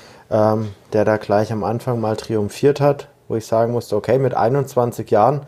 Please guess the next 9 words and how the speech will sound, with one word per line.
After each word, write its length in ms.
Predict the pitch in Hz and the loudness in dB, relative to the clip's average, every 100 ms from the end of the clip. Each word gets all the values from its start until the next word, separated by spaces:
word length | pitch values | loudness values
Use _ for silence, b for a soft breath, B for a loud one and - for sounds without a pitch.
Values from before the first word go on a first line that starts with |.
| B B B - | B B B -2
der 120 | 104 | 0
nächste 440 | 107 127 - - | 2 -2 -4 -2
nach 240 | 123 120 - | 0 0 0
Gaviria, 880 | 113 104 120 135 135 139 139 139 131 | -2 0 2 2 4 4 4 2 -4
also 220 | 104 107 | -6 -4
da 140 | 107 | -4
kommt 240 | - 123 - | -4 -6 -4
einiges 480 | 101 110 110 107 | -4 -4 -6 -8
nach. 300 | 95 90 87 | -6 -6 -6